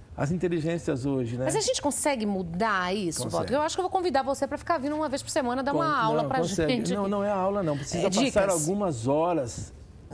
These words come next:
Speaker 1: revendo
Speaker 2: Treinando.
Speaker 1: re-, e treinando. Quanto tempo você treina pra viver? N-, não existe treino para a vida. Um jogador de futebol, sabe quanto tempo ele fica com a bola no pé durante o jogo? Realmente de posse da bola?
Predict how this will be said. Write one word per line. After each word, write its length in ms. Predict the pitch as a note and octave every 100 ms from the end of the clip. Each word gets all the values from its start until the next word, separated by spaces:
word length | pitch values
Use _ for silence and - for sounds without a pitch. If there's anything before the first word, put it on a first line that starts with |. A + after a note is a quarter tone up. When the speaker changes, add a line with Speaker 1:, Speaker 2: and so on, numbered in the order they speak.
| A#2+
Speaker 1:
revendo 300 | B2+ F3 D3+
Speaker 2:
Treinando. 580 | C3+ G#3 G3+ E3 A#2+ A2+
Speaker 1:
re-, 180 | B2 C#3+
e 80 | D3+
treinando. 480 | - D3 B2+ G2+ G2 - - - -
Quanto 240 | D4 G#4 F#4+
tempo 240 | - F3
você 280 | D#3+ - D#3
treina 440 | - D#3 C#3+ C#3
pra 320 | B2 C#3 C3
viver? 480 | A#2+ B2 A2+ A2+ F#2+ - - - - - - -
N-, 380 | - A#3+ A#3 A3
não 160 | A3 C4+
existe 400 | G#3 G#3 B3+ A3+
treino 420 | - G#3 B3 A#3+
para 180 | A3 G#3
a 20 |
vida. 320 | D3 F#3+ D3 - - -
Um 60 |
jogador 300 | F#3 G#3 A#3 G#3+
de 40 |
futebol, 380 | - F3+ D#3+ G#3+
sabe 220 | A#3+ A3+
quanto 180 | A3+ D#3+
tempo 200 | F#3+ F3
ele 80 | D3
fica 180 | F3+ D#3+
com 120 | D3+
a 60 |
bola 260 | C3 D3 D3
no 80 | B2+
pé 240 | A2 D#3+
durante 320 | C#3+ C3+ B2+ A#2+
o 20 |
jogo? 320 | D3 D3+ A2+ - - - - - - - -
Realmente 580 | G2+ D3+ E3+ D3 D#3 -
de 140 | C#3 B2+
posse 340 | - E3 C#3+
da 80 | B2+
bola? 320 | C#3+ D3 A2